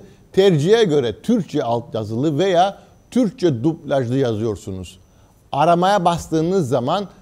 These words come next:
birçok seçenek karşınızda duruyor olacaktır. Ancak sakıncalı reklamlar var. Bunlara dikkat ediyor. Biraz hızlı geçiş yaptıktan on beş yirmi saniye sonra filme ulaşabiliyorsunuz.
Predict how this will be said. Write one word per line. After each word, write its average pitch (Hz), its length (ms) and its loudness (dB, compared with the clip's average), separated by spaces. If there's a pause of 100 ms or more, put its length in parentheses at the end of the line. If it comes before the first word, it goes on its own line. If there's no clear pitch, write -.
(180)
birçok 170 460 -2
seçenek 143 580 -2
karşınızda 143 680 -2
duruyor 123 240 -2
olacaktır. 104 640 -4 (380)
Ancak 156 400 -2 (380)
sakıncalı 165 760 0
reklamlar 151 560 -2
var. 165 380 0
Bunlara 170 560 -2
dikkat 165 380 -4
ediyor. 180 440 0 (380)
Biraz 202 400 0
hızlı 165 280 0
geçiş 160 380 -4
yaptıktan 147 640 -4 (100)
on 185 240 -2
beş 147 200 -2
yirmi 170 260 0
saniye 143 380 -4
sonra 180 500 0 (460)
filme 175 540 -2 (140)
ulaşabiliyorsunuz. 135 1040 -2